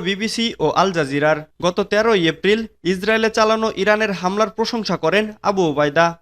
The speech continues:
পাশাপাশি তিনি গাজা, পশ্চিম তীর ও জর্ডানে প্রতিরোধ গড়ে তোলার আহ্বান জানান।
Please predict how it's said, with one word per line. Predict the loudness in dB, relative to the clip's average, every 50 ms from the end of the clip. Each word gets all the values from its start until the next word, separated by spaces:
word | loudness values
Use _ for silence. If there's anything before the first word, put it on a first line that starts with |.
| _
পাশাপাশি | -2 -2 0 0 -2 -2 0 -2 -2 -2 -4
তিনি | -4 -4 -2 -2 0 -2 -2 -4 -8 _ _ -4 0
গাজা, | 0 0 2 2 0 0 0 0
পশ্চিম | -4 -4 -4 -4 -4 -4 -4 -4
তীর | -4 -4 -4 -4 -2 0
ও | 0 0 0
জর্ডানে | 2 2 2 4 4 2 0 2 0 -2 -4 -6 _ _
প্রতিরোধ | -2 -2 -2 0 -2 0 2 2 2 0 0
গড়ে | 0 2 2 2
তোলার | 0 2 2 2 2 2
আহ্বান | 0 0 -2 -2 -2 -2 -2 -2 0 0
জানান। | 0 0 0 0 0